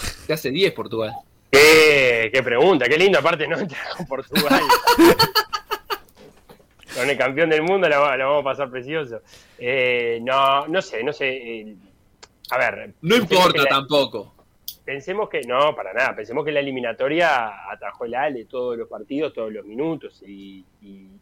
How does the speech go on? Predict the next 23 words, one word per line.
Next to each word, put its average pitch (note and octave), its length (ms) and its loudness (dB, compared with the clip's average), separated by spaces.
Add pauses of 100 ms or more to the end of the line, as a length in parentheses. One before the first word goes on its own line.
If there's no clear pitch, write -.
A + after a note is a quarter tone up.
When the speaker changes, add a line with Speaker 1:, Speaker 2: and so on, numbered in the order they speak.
Speaker 2:
y G#2+ 60 -18
es G#2+ 60 -16
la G#2+ 120 -10
manera A2 340 -10
de, F#2 400 -18
de G2+ 120 -18
dirigir G2+ 360 -16
que A2+ 100 -18
tiene G#2+ 180 -14
Germán, C3+ 420 -4
y A#2+ 60 -6
está G2+ 180 -12
muy F#2+ 120 -16
bien, C3+ 220 -4
es G2+ 140 -16
una G#2+ 100 -12
de G2 60 -12
las G2 160 -14
opciones, D#3 480 -8 (400)
eh, G#2+ 100 -14
Speaker 1:
No. C#3 120 -2
Speaker 2:
así C3 300 -8
que A#2+ 220 -4